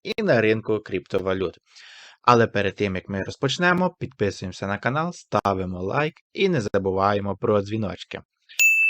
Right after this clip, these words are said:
Але перед тим, як ми розпочнемо, е, хочу вас дещо попросити, щоб ви, кожен глядач, який буде дивитися от наступне відео, от якраз оце,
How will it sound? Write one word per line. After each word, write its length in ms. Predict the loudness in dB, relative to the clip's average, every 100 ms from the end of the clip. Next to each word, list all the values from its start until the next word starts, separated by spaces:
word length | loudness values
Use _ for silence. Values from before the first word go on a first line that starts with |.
| 0 2
Але 240 | 6 8 8
перед 260 | 4 2
тим, 180 | 2 0
як 140 | 0 -2
ми 100 | -4
розпочнемо, 960 | -4 -6 -6 -4 0 2 4 2 -2 _ -20 _ -4
е, 300 | 0 2 2
хочу 680 | 0 0 0 0 -2 -2 -6 _ _ _ 2
вас 280 | 4 4
дещо 320 | 4 0 0 -2
попросити, 640 | -2 0 0 0 -2 -4
щоб 180 | -4 0
ви, 220 | 2 0 -4 _ _ _ _ _ _ _ _ _
кожен 300 | 4 6 8
глядач, 580 | 8 6 6 4 2 -2
який 380 | -6 -4 -2 -2
буде 240 | 0 0
дивитися 500 | 2 2 2 0 0
от 180 | 0 0
наступне 640 | -4 -4 -2 -4 -2 -4
відео, 300 | -2 0 2 2
от 280 | 2 0
якраз 440 | -2 -2 -2 -4 -6
оце, 420 | -10 -2 0 0